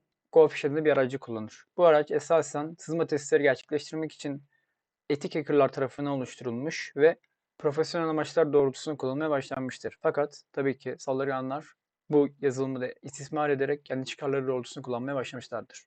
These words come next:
Gelen bir e-posta içeriğinin sahte mi yoksa gerçek mi olduğunu nasıl anlarız diye şu an düşündüğünüzü biliyorum. Endişelenmeyin. Şimdi buna değiniyor olacağım. Gelen e-postanın düzgün bir otoriteden geldiğini kontrol etmek gerekir.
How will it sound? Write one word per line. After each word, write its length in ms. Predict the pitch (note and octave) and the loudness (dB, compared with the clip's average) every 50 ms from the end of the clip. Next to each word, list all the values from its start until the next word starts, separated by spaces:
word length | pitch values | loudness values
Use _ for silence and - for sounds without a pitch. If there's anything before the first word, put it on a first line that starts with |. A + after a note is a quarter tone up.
| - | -2
Gelen 380 | - C#3+ C#3+ D3+ E3+ F#3 G3+ G3 | 4 6 6 6 6 6 4 4
bir 60 | F#3 | 4
e-posta 440 | F#3 F#3+ F#3 - F3+ E3+ - - F3 | 4 2 2 0 -4 -4 -2 -2 -2
içeriğinin 420 | D#3 - - D#3+ C#3+ C#3 C#3+ C#3+ | -2 0 2 2 2 4 2 0
sahte 520 | C#3+ C#3 - - - C#3+ C3 C3+ - F#3 F#3 | -2 -6 -6 0 0 0 0 0 0 0 2
mi 100 | F3 E3 | 2 4
yoksa 260 | D#3 D3 - - E3 | 2 0 0 0 2
gerçek 420 | D3 D3 C#3+ C#3 C3+ - E3 D3 | 4 6 4 4 4 0 -6 -4
mi 80 | D3+ D#3 | -2 -2
olduğunu 300 | D3 C#3 C3 C3+ C3+ D3+ | -2 0 0 0 0 0
nasıl 260 | D#3+ E3 - - F3 | 0 0 0 0 -4
anlarız 420 | D3+ C3+ C3+ C3+ C3 B2 A#2+ A#2+ C#3 | -2 -2 -2 -2 -2 -2 -2 -2 -2
diye 100 | D3+ D3 | -2 -2
şu 160 | - - C#3+ | -2 -4 -4
an 220 | C3+ C3+ C3 C3 | -4 -4 -4 -6
düşündüğünüzü 760 | C#3 - - - C#3+ C3+ C3+ C3+ C#3 C3+ B2+ B2+ D3 D3+ C#3+ - _ _ _ _ _ _ - | -8 -8 -6 -6 -4 -4 -2 -2 -2 -4 -4 -4 -4 -4 -4 -4 _ _ _ _ _ _ -6
biliyorum. 400 | C3+ B2+ C#3 C#3 B2 C3 D3+ - _ _ _ - | -2 2 2 2 2 2 -6 -12 _ _ _ -10
Endişelenmeyin. 760 | C#3 C#3 C#3 C3 - D3+ C#3+ D3 D3 D3 C#3+ C#3+ D3 D#3 - _ _ _ | -6 -6 -6 -4 -2 -2 0 0 0 -2 -2 -4 -6 -8 -12 _ _ _
Şimdi 240 | - - D#3 D3+ | -14 -8 -6 -4
buna 180 | C#3 C#3+ D3 C#3 | -2 -2 -2 -2
değiniyor 280 | C#3 C3 B2 A#2+ A#2 G#2+ | -2 -2 -2 -4 -4 -6
olacağım. 240 | G2 G2+ G2 G2+ _ | -8 -8 -10 -10 _
Gelen 280 | - D3+ D#3 E3+ F#3+ F#3+ | 2 4 4 4 4 2
e-postanın 680 | F#3 F#3 F3 - F3 D#3+ D3+ - - D3+ D3 D3+ D3+ | 2 0 0 2 2 0 0 0 -2 -2 -2 0 -2
düzgün 320 | C#3+ D3 D3 D#3 F3 F3 E3+ | -2 -2 -2 -2 -2 0 2
bir 40 | D#3 | 0
otoriteden 520 | C#3+ - D#3+ D3 C#3+ - D3+ C#3+ C#3+ C#3+ | 2 2 2 2 2 2 0 0 0 0
geldiğini 400 | D3 C#3 C#3+ C#3+ C3+ D3 E3 E3+ | 0 2 2 2 2 0 -4 -4
kontrol 300 | - D#3+ D3+ C3 - D3 | -4 -6 -6 0 2 2
etmek 240 | C#3+ C#3+ C3+ B2+ - | 2 2 -2 -8 -6
gerekir. 500 | - A#2 A2 G#2+ - - A2+ - - | -6 -6 -6 -6 -8 -14 -18 -18 -18